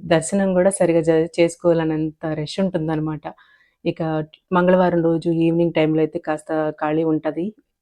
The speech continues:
ఈ రోజు వెళ్దామని చెప్పి ప్లాను. ఇంకా అదిగాక లాస్ట్ శ్రావణ మంగళవారం కదండి, ఇంకా ఇంట్లో పూజ అవన్నీ చేసేసుకొని బయలుదేరాలి. ఇక అందుకే ఈ పనులన్నీ కంప్లీట్ చేసేసుకుంటున్నాను ఈవినింగ్. పాపకు కూడా ఒక ఫోర్ డేస్ నుంచి కోల్డ్,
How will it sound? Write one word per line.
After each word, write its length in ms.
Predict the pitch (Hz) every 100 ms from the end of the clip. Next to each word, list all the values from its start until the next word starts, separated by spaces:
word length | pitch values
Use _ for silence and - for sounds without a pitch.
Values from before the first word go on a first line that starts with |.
| 175
ఈ 60 |
రోజు 240 | 165 160 160
వెళ్దామని 420 | 151 160 160 151
చెప్పి 200 | 156 170
ప్లాను. 460 | - 151 151 202 247 _ - _ -
ఇంకా 160 | 156
అదిగాక 440 | 151 156 170 160 180
లాస్ట్ 800 | 185 160 147 160 - - 165 147 -
శ్రావణ 320 | 160 151 160
మంగళవారం 540 | 156 151 156 156 156
కదండి, 520 | 151 156 151 156 208 - _ _ _ -
ఇంకా 180 | 156 151
ఇంట్లో 240 | 151 165
పూజ 320 | 160 165 156 156 156 160 - -
అవన్నీ 260 | 156 151 156 156
చేసేసుకొని 380 | 156 160 175
బయలుదేరాలి. 680 | 156 151 151 156 151 151 202 - -
ఇక 160 | 170 170
అందుకే 260 | 165 170
ఈ 60 | 170
పనులన్నీ 400 | 160 160 160 170
కంప్లీట్ 440 | 170 156 165 156
చేసేసుకుంటున్నాను 840 | 156 151 156 - 156 151 151 151 165
ఈవినింగ్. 580 | 156 151 151 151 208 247 _ _ _ _ _ -
పాపకు 340 | 160 160 180
కూడా 260 | 175 175 196
ఒక 160 | 180
ఫోర్ 280 | 175 170 165
డేస్ 280 | 165 170 180
నుంచి 260 | 165 165
కోల్డ్, 560 | 170 - 156 156 151 156